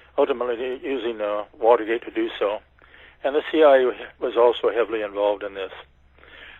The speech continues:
The reason the mi-, military intelligence and the C I A and the N S A and other,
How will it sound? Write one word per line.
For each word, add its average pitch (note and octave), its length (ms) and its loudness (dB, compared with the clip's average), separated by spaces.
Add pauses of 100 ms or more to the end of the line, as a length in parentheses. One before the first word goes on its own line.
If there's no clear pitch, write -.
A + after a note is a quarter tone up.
(100)
The - 80 2
reason E3 340 4 (300)
the D3+ 160 2 (100)
mi-, D#3+ 200 2
military D3 460 2
intelligence C3 640 0
and G#2 100 -6
the G2 80 -8 (120)
C B2+ 100 2
I B2+ 120 8
A B2+ 260 6
and G#2 100 -4
the B2 100 -8
N B2+ 120 -4
S B2+ 120 0 (120)
A B2+ 260 4
and G#2 160 -6 (840)
other, B2+ 380 2